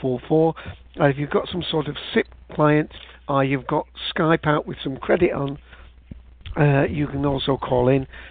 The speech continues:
Uh, the sip number to call is six six dot two one two dot one three four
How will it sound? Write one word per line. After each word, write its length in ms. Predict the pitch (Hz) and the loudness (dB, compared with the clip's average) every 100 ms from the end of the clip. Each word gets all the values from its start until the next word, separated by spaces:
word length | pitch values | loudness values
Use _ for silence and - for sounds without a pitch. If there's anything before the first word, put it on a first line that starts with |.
| - | -2
Uh, 160 | 139 139 - 156 | 4 4 2 0
the 280 | 147 143 - - | 0 0 -6 -2
sip 140 | 233 - - - - | 0 0 -6 -20 -8
number 260 | 151 135 | -6 -4
to 80 | 131 | -8
call 320 | - 139 131 | -4 0 2
is 120 | 135 131 - - - - - - | 0 -2 -10 -20 -20 -20 -10 -2
six 220 | 226 - - | -2 -4 0
six 260 | 165 - - - | 0 0 -20 -8
dot 200 | 151 139 - - - | -6 -6 -10 -10 -2
two 140 | 208 | 0
one 220 | 160 131 - | 0 -2 -2
two 200 | 147 135 | -2 -2
dot 260 | 117 143 147 - - - | -2 -4 -6 -8 -20 -12
one 300 | - 147 175 - | 2 2 2 -2
three 200 | 135 120 | -4 -2
four 280 | 135 127 123 | 0 2 0